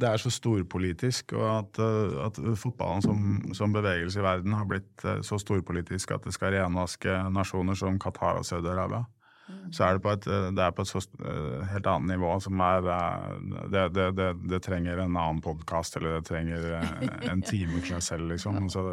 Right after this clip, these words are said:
Speaker 2: Men vi tar, vi kan ta den
Speaker 1: <laughs>
Speaker 2: podcasten en annen dag, da. <laughs> Ja. Nei, men jeg, ja, men, øh, du har jo flagget hvor du står. Det er
Speaker 1: Ja, ja,
Speaker 2: viktig.
Speaker 1: ja, ja. Altså, det, jeg er jo f-, altså, det er mye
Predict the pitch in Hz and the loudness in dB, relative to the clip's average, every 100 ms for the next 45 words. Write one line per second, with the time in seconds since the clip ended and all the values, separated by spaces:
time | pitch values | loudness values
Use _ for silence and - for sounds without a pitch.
0 | 87 240 254 262 277 220 277 - - 247 | -2 2 2 2 4 6 4 2 -2 0
1 | - 196 208 98 127 110 117 226 226 277 | 2 2 2 4 4 4 2 2 2 0
2 | 285 247 247 160 226 - 226 214 196 170 | 4 4 4 4 2 2 0 4 4 4
3 | - 262 - - - 339 - - - _ | 0 -2 -2 -4 -2 -4 -4 -14 -20 _
4 | 214 240 233 233 220 233 - 208 208 - | 4 6 6 6 4 4 4 4 2 -4
5 | - 185 226 220 214 220 - - _ - | -4 2 4 4 4 2 -2 -6 _ -10
6 | 175 226 165 165 185 180 185 - _ _ | 4 8 8 6 2 0 -8 -20 _ _
7 | _ 196 170 - 170 - - _ _ _ | _ 2 2 2 -6 -6 -18 _ _ _
8 | 165 165 165 - 180 160 - _ _ _ | -2 0 0 -2 -2 -2 -4 _ _ _
9 | _ _ _ - - 82 123 131 101 - | _ _ _ -20 -6 4 6 6 2 -2
10 | - 101 104 95 87 101 110 107 - - | 2 4 4 2 -2 0 -2 -4 -10 -12
11 | - 101 - 107 113 107 101 104 - - | -6 -4 2 4 6 4 2 -4 -8 -8
12 | - - 104 107 104 107 92 | -8 -4 -2 0 2 2 2